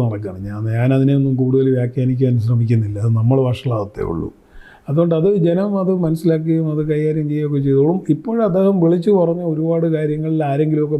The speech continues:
പറയണ്ടേ എന്നുള്ള രീതിയിൽ സർക്കാരിനോടുള്ള കടുത്ത, ഏ, വിയോജിപ്പിൻ്റെ പശ്ചാത്തലത്തിൽ അൻവറിനൊരു സൂപ്പർ താര പരിവേഷമൊക്കെ ഉണ്ട്. പക്ഷെ ഒരു ജനാധിപത്യ സമൂഹത്തിൽ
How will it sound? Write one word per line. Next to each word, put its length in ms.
പറയണ്ടേ 420
എന്നുള്ള 280
രീതിയിൽ 360
സർക്കാരിനോടുള്ള 840
കടുത്ത, 420
ഏ, 20
വിയോജിപ്പിൻ്റെ 720
പശ്ചാത്തലത്തിൽ 760
അൻവറിനൊരു 640
സൂപ്പർ 300
താര 200
പരിവേഷമൊക്കെ 720
ഉണ്ട്. 200
പക്ഷെ 240
ഒരു 140
ജനാധിപത്യ 520
സമൂഹത്തിൽ 480